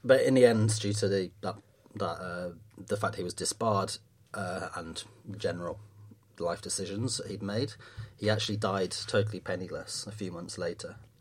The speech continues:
on August the second, nineteen eighty-six. Roger Stone himself said that,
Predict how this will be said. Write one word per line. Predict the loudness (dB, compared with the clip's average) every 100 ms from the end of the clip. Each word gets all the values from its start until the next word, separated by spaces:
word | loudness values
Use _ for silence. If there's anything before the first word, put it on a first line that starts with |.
| _
on | -12 -10 -6
August | -4 -4 -4
the | -4
second, | -4 -4 -8
nineteen | -8 -10 -10
eighty-six. | -12 -8 -8 -8 -8 -10 -10 -18 -20 -20 -20 -20 -20 -20 -6 6
Roger | 8 8
Stone | 6 6
himself | 6 6 6 4 2
said | 0 -4 -2
that, | -4